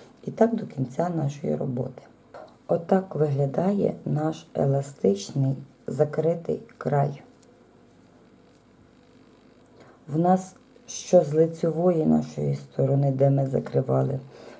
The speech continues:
що з виворотної сторони, всі наші косички ідуть так, ніби вони загортаються нам на іншу сторону. От таким чином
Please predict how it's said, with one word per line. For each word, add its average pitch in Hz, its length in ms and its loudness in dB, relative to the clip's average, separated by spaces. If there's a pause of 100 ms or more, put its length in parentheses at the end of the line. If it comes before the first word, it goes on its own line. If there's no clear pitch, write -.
що - 280 -2
з 127 120 -2
виворотної 165 800 2
сторони, 143 600 -2 (680)
всі - 420 -2
наші 151 400 0
косички - 960 0 (140)
ідуть 156 460 -2
так, 151 240 4
ніби 156 300 2
вони 143 340 2
загортаються 147 1300 2 (600)
нам 160 360 2 (120)
на 143 300 2
іншу 156 360 0
сторону. 135 600 0 (1300)
От - 200 -4
таким 156 480 0
чином 208 480 4